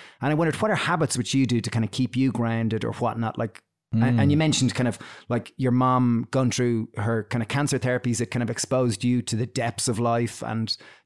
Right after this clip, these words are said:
Speaker 1: the literature that she was reading kind of inspired you, but you've got a deep curiosity of spirituality. And I wonder
Speaker 2: Mm.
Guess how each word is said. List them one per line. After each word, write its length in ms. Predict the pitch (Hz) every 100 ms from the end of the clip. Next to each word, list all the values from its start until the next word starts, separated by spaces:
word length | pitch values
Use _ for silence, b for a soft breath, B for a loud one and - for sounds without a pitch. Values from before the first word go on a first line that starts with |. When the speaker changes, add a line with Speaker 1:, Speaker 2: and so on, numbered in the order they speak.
| _
Speaker 1:
the 80 | 131
literature 500 | 127 139 123 - 127
that 100 | 113
she 140 | -
was 160 | 135 120
reading 260 | 123 120 117
kind 120 | 120
of 80 | 110
inspired 460 | 104 - 120 110
you, 100 | 120
but 100 | 110
you've 120 | 135
got 140 | 135 143
a 20 |
deep 340 | - 170 170
curiosity 560 | - 147 135 127 113 120
of 60 | 110
spirituality. 760 | - 123 107 113 113 117 110
And 80 | 110
I 40 | 120
wonder 340 | 135 117 92
Speaker 2:
Mm. 100 | 92